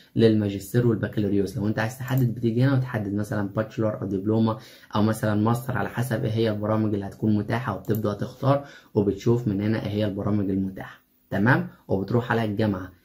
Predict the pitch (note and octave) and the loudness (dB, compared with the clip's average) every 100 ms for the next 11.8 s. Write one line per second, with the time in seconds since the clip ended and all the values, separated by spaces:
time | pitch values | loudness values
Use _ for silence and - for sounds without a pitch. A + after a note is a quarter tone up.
0 | - G2+ G#2+ G#2+ G2 F#2+ - C#3+ E3 E3+ | -6 0 2 2 0 -4 -2 -2 0 -4
1 | F3 - F#2 G2 G#2 G#2+ G#2 G2+ - - | -4 -6 -4 -4 -2 -2 -2 -2 -10 -10
2 | F2+ G2+ A2+ - A2+ A2 G#2 G#2+ G2+ F#2+ | -6 -2 -2 -2 -2 0 2 2 0 -2
3 | - G#2 G2+ G2 F#2 B2 B2+ A#2+ A2 A2 | -2 0 0 0 0 0 2 0 0 0
4 | G#2+ G#2 G#2 G#2+ A2 G#2 - A2+ G#2+ G#2 | 0 -2 -4 -4 -4 -4 -2 0 2 2
5 | G2 G2 G2 C3 C3+ B2+ G#2 F#2+ F#2 A2+ | 0 -2 0 0 0 -4 -4 -4 -6 -6
6 | A2 G#2 G#2+ A2 A2 G#2+ A#2+ B2+ A2+ - | -4 -2 -2 -2 -4 -2 -2 0 0 -2
7 | A#2 G#2+ - A2+ A2 A2 G2+ B2 C3 - | -4 -4 -4 -6 -4 -4 0 2 2 -2
8 | - - G2 G2 G#2+ G#2+ G#2+ - G2+ G2 | -10 -2 0 2 0 0 -2 -4 -4 -2
9 | G#2+ G#2 G#2 G#2 G2+ G#2 - - - - | 0 0 0 0 -2 -2 -4 -8 -10 -6
10 | G2+ G2 G#2+ G#2+ G#2 G2+ F#2 F#2+ F#2 - | -2 0 0 0 0 -2 -2 -6 -10 -14
11 | - A2 A#2+ D#3 C#3 D#3 E3+ F3 | -2 2 6 4 4 2 0 -4